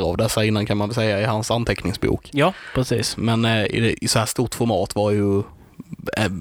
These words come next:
Speaker 1: en upplevelse.
Speaker 2: Väldigt mäktigt.
Speaker 1: Väldigt mäktigt.
Speaker 2: Och det, det är det, det är det jag menar med liksom, alltså, li-, lite gå tillbaka till det vi snackade om tidigare, liksom, att det, det finns, det finns såklart en styrka i det digitala, men att vara där in person och att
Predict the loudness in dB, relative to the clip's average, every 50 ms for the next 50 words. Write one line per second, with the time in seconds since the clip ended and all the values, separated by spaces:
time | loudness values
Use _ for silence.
0 | -8 -8 -8 -10 -8 -6 -4 0 2 2 2 2 0 -2 -2 -2 -4 -6 -4 0
1 | 0 0 2 0 0 0 0 0 -2 -4 -6 -4 -2 -2 -2 -4 -6 -10 -6 -2
2 | 0 0 2 2 0 0 -2 -2 -2 -4 -4 -6 -6 -2 2 2 2 2 2 -2
3 | -4 -2 -2 0 0 2 2 2 2 0 -2 -2 -2 0 2 2 2 2 2 2
4 | 0 0 0 2 2 2 2 2 0 0 0 0 0 2 2 2 0 0 -2 -2
5 | 0 2 2 2 0 0 -4 -8 -16 -20 -20 -20 -18 -12 -8 -8 -8 -6 -8 -8
6 | -8 -8 -10 -12 -14 -18 -14 -6 -4 -2 0 2 2 2 0 0 0 -2 -2 -2
7 | -2 -2 0 0 -2 -2 -4 -4 -2 -2 -2 0 -2 -2 0 -2 -4 0 0 0
8 | 2 2 0 -2 -2 -2 -4 -4 -2 -2 -4 -4 -4 -6 -6 -6 -6 -4 0 0
9 | 0 2 2 0 0 0 0 0 0 0 0 0 -2 -2 0 -2 -2 -2 -4 -6
10 | -6 -6 -4 0 0 0 0 0 -2 -2 0 2 2 2 2 0 -4 -2 0 0
11 | 0 0 0 0 0 0 0 0 0 0 0 -2 0 0 0 0 0 0 0 0
12 | 0 0 0 0 0 -2 -4 -4 -4 -6 -6 -4 -4 -2 0 0 0 0 -2 -2
13 | -2 0 0 0 0 0 -2 -4 -4 -2 0 0 2 2 0 0 0 0 2 2
14 | 2 0 0 -2 -8 -10